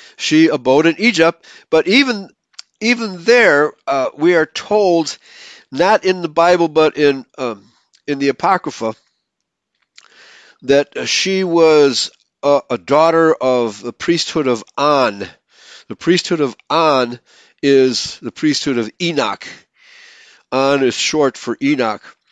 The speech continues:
And so Enoch did have a priesthood established in Egypt, and,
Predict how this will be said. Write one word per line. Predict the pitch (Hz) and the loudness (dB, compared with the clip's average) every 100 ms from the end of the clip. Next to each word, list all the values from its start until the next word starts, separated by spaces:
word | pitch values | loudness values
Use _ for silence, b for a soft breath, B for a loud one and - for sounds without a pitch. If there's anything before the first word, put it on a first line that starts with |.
| b b b b b | b b b b b
And | 131 127 120 | 0 0 0
so | - 127 139 | -2 -4 -2
Enoch | 156 165 147 131 - | -2 0 0 -2 -4
did | 160 | -4
have | 147 156 147 | -2 -2 0
a | 135 120 | 0 -2
priesthood | - - 190 196 - 147 131 123 - B B B B B | -4 -6 -4 -4 -4 -2 -2 -4 -10 B B B B B
established | 123 - 156 156 160 139 123 - | -6 -4 0 0 2 0 -2 -2
in | 170 190 | 0 2
Egypt, | 139 147 139 151 131 - - _ b b b - | 4 2 2 0 -2 -8 -14 _ b b b -6
and, | 131 135 135 | -2 0 -2